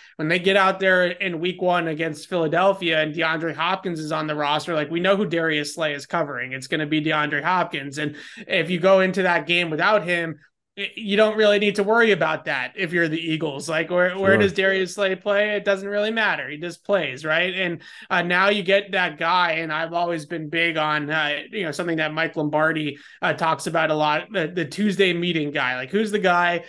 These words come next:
Speaker 1: when you get into the game plan meeting with the coaching staff that they put up on the whiteboard and circle and say, "We gotta devise a game plan to stop this guy"? The Patriots don't really have that guy in their offense right now.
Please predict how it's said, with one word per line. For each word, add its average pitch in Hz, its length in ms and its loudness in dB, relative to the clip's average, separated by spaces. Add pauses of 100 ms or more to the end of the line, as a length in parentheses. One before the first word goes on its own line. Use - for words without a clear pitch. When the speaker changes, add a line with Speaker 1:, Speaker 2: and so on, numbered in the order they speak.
(220)
Speaker 1:
when 165 160 -4
you 156 60 -4
get 170 200 4
into 196 220 2
the 170 100 2
game 175 300 0
plan 170 260 -4
meeting 165 280 -2
with 160 140 -4
the 156 60 -10
coaching 170 420 -2
staff 147 400 -2 (260)
that 165 120 0
they 165 120 4
put 190 220 2
up 190 140 0
on 180 140 2
the 170 80 0
whiteboard 165 640 0
and 151 160 -6
circle 175 540 0
and 151 140 -2
say, 165 220 -2
"We 170 220 -2
gotta 170 360 0
devise 156 600 -2
a 147 40 -8
game 151 360 -6
plan 151 300 -2
to 147 80 -6
stop 151 420 -2
this 151 220 -6
guy"? 165 440 0 (400)
The 175 80 -2
Patriots 214 440 0
don't 214 220 2
really 196 220 2
have 165 320 0 (140)
that 170 260 -2
guy 135 320 -2 (100)
in 202 180 -2
their 160 180 4
offense 147 500 -2
right 147 180 0
now. 143 260 -2